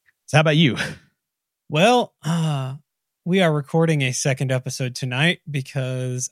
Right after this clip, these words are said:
Speaker 2: I was sick last week. You were too, but I don't think you had it as bad as I did.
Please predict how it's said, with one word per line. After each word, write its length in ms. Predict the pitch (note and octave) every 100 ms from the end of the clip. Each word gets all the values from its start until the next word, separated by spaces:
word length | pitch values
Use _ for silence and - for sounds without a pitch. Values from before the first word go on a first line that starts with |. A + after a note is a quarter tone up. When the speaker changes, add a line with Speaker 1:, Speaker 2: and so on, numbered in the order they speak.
| -
Speaker 2:
I 200 | D3+ F3+
was 240 | C#3 C#3
sick 280 | - F#3 -
last 220 | C3+ C#3+
week. 140 | D3+
You 200 | E3 D4
were 180 | C#4 D3
too, 460 | - A3 G3 B2 A#2
but 260 | C#3 C3 C3+
I 60 | D#3+
don't 100 | F3+
think 180 | F3 -
you 100 | D#3
had 140 | D#3
it 80 | C3+
as 120 | B2
bad 300 | B2 B2 A#2+
as 120 | A#2+
I 140 | A#2+ A2+
did. 280 | A2+ A#2